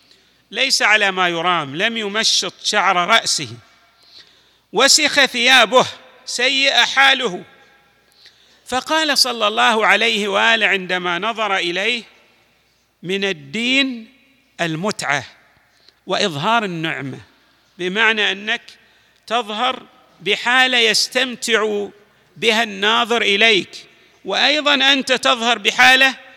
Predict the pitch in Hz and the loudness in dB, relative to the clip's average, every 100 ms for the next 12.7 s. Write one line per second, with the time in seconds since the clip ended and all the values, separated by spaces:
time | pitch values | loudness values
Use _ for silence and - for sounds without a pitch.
0 | - - _ - 214 - - 277 294 240 | -20 -20 _ -8 -6 -6 -2 -2 -2 -6
1 | - _ - 277 214 196 214 254 - - | -10 _ 0 0 0 -2 0 0 2 0
2 | 208 - 202 214 214 233 233 233 214 - | 0 -2 -4 -2 0 2 2 0 -2 -12
3 | _ _ _ _ - 269 269 220 208 190 | _ _ _ _ -4 0 4 4 2 0
4 | 233 233 220 220 214 - - - _ _ | 4 6 6 4 -2 -20 -20 -20 _ _
5 | _ _ _ _ _ _ _ _ 254 269 | _ _ _ _ _ _ _ _ -6 -6
6 | - 233 202 190 180 226 226 - 214 208 | -4 -4 -2 -2 0 2 2 0 0 0
7 | 208 - _ - 233 254 - 233 233 277 | -2 -12 _ -2 -2 -2 -8 -4 0 0
8 | 233 220 202 196 - 190 294 - - 226 | 0 -2 -4 -6 -6 -4 -4 -6 -6 -2
9 | 190 185 220 208 220 208 208 202 185 190 | -2 2 2 2 2 2 2 0 -2 -2
10 | 175 196 170 220 233 220 196 - - _ | -2 -4 -2 2 4 2 -2 -16 -20 _
11 | _ _ - 175 170 226 247 226 202 202 | _ _ -6 -4 2 2 4 4 2 -2
12 | 165 196 196 226 226 214 | -2 -4 -4 -4 -6 -8